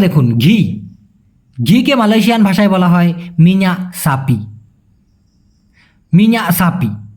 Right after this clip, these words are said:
এই তানটা দেওয়ার দরকার নাই, just হচ্ছে মিনা সাপি দিলে হবে। মিনা সাপি মানে হচ্ছে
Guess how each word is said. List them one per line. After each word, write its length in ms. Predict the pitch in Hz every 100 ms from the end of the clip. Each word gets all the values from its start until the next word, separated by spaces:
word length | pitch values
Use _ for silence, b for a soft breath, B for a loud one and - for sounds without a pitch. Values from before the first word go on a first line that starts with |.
| _ _ 196
এই 60 | 208
তানটা 240 | 202 202 196
দেওয়ার 200 | 185 175 165
দরকার 220 | 151 160 185
নাই, 100 | 233 180
just 160 | 175 202
হচ্ছে 160 | 208 175
মিনা 200 | 165 156 135
সাপি 220 | 139 139 120
দিলে 160 | 110 101
হবে। 160 | 98 - - _ _ 151
মিনা 200 | 156 135 -
সাপি 200 | 110 123
মানে 120 | 147 180
হচ্ছে 160 | 185